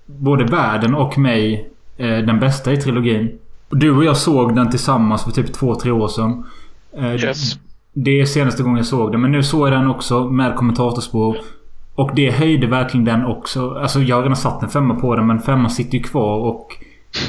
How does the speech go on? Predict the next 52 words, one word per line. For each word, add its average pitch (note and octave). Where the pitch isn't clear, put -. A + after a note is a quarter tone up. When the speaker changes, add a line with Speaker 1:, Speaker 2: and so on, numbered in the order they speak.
Speaker 1:
Till E3+
en D#3
början E3+
så D3
var F#3+
jag E3
så E3+
här C#3+
lite C3+
kritisk. -
Bara, C#3
är G#2
det A2+
verkligen A#2+
en -
femma? G#2+
Men D3+
sen, C#3+
andra D#3+
halvan C3+
av -
filmen B2
så D3
bara... C3+
Det C#3
är G2+
ju, D3+
det D3
kan E3
ju D#3
inte C#3+
vara G#2
något G2
annat D#3+
än A#2+
en A#2
femma. A#2+
Så C#3
den C#3+
är A2
så D#3
jävla B2+
bra B2
och A#2+
stark. A2
Även C3+
om A2
man A2+
fick B2
reda C#3+
på A#2+
liksom A2+